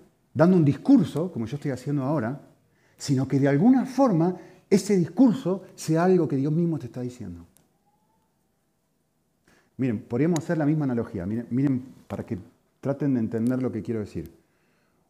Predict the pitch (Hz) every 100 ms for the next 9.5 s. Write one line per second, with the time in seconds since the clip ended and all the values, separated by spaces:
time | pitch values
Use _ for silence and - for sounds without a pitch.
0 | _ _ _ _ - 127 131 202 202 -
1 | 143 156 190 156 185 185 139 160 - -
2 | 113 147 147 - 127 143 143 127 107 85
3 | 73 71 _ _ _ _ _ 120 120 120
4 | 165 135 120 101 107 117 110 101 110 110
5 | 101 82 73 73 _ _ _ _ 127 165
6 | - - _ _ _ _ _ _ _ 113
7 | 127 110 127 123 139 160 156 147 113 110
8 | 107 147 143 120 123 127 123 117 110 127
9 | 143 139 104 98